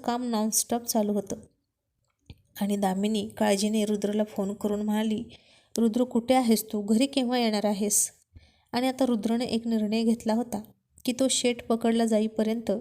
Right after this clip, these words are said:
विशाल सोबतच थांबणार. तो विशालला अजिबात एकटं सोडणार नाही.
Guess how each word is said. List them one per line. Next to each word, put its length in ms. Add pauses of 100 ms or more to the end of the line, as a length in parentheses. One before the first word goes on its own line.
(140)
विशाल 340
सोबतच 580
थांबणार. 380 (720)
तो 100
विशालला 440
अजिबात 440
एकटं 240
सोडणार 440
नाही. 220